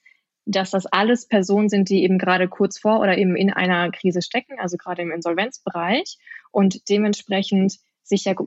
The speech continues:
grundsätzlich gegenseitig stärken und unterstützen wollen. Und das findet tatsächlich auch durch diese Signal-Gruppe statt, weil wir und gerade eben auch Wolfgang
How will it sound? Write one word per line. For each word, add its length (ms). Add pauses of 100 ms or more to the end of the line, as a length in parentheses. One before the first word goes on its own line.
grundsätzlich 440
gegenseitig 460
stärken 400
und 120
unterstützen 640
wollen. 340 (440)
Und 260 (120)
das 340
findet 400
tatsächlich 360
auch 100
durch 160
diese 200
Signal-Gruppe 720
statt, 380 (360)
weil 680
wir 380
und 120
gerade 180
eben 180
auch 120
Wolfgang 720